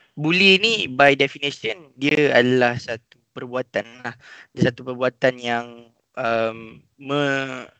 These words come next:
menyakiti sesuatu pihak. <clears throat> So, dia tak, tak, term penyakiti tu dia boleh pakai untuk emosi dan juga fizikal.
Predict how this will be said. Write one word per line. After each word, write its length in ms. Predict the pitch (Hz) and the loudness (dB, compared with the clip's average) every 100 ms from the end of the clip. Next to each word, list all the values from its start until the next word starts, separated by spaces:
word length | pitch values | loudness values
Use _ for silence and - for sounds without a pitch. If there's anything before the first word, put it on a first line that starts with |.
| _ | _
menyakiti 960 | - 165 165 151 - - 160 147 175 269 | -18 -8 0 2 0 -8 -4 0 0 -2
sesuatu 240 | 143 131 | -10 -12
pihak. 240 | 127 117 - _ | -8 -8 -8 _
<clears throat> 240 | - - - - _ _ _ | -10 -10 -16 -20 _ _ _
So, 320 | 165 165 151 _ - _ _ _ _ _ _ - | -2 -2 -2 _ -20 _ _ _ _ _ _ 6
dia 160 | 170 - | 6 6
tak, 240 | 147 147 - | 2 0 -2
tak, 480 | 143 139 135 135 - _ | 0 2 -2 -6 -10 _
term 240 | 185 175 156 | 0 0 -6
penyakiti 560 | 156 147 160 165 170 | -4 -4 -4 -6 -8
tu 80 | 220 | -8
dia 80 | 180 | -10
boleh 240 | 156 147 | -6 -6
pakai 320 | 151 - 135 | -6 -4 -4
untuk 320 | 123 123 120 - | -4 -14 -18 -14
emosi 480 | 139 120 123 - 233 - _ - | -16 -14 -16 -12 -12 -12 _ -20
dan 240 | _ 120 117 | _ -8 -8
juga 240 | 120 127 | -10 -12
fizikal. 400 | 131 120 117 - | -10 -12 -10 -14